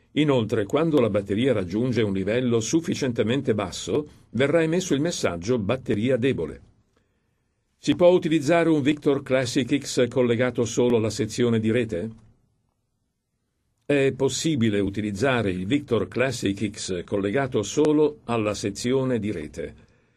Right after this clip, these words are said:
Tuttavia è preferibile alla lunga rimuovere le batterie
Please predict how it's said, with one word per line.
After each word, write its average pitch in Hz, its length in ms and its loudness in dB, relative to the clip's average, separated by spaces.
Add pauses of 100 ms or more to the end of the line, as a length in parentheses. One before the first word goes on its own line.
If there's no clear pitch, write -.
(120)
Tuttavia 170 460 2
è 180 40 2
preferibile 156 600 2
alla 120 160 4
lunga 147 400 0 (140)
rimuovere 127 760 0
le 92 120 -4
batterie 92 680 -2